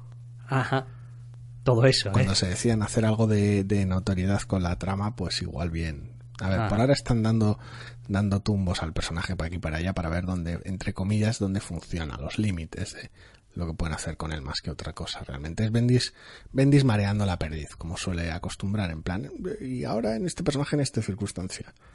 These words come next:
Speaker 2: Ah, pues qué simpático. Y ahora este personaje se junta con este otro, a ver cómo, cómo hablan. Ay, qué, qué, qué majo. Y ahora este personaje", dices tú, "Hombre,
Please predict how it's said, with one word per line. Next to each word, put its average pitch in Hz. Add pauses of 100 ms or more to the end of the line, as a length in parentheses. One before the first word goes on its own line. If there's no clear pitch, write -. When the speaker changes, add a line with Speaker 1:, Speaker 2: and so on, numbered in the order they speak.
(460)
Speaker 2:
Ah, 160
pues -
qué 135
simpático. 87
Y 135
ahora 220
este 190
personaje -
se -
junta -
con 139
este -
otro, 95
a 76
ver 101
cómo, 113
cómo 117
hablan. 82 (420)
Ay, 156
qué, 160
qué, 156
qué 151
majo. 107
Y 107
ahora 185
este 185
personaje", 165
dices 101
tú, 82
"Hombre, 90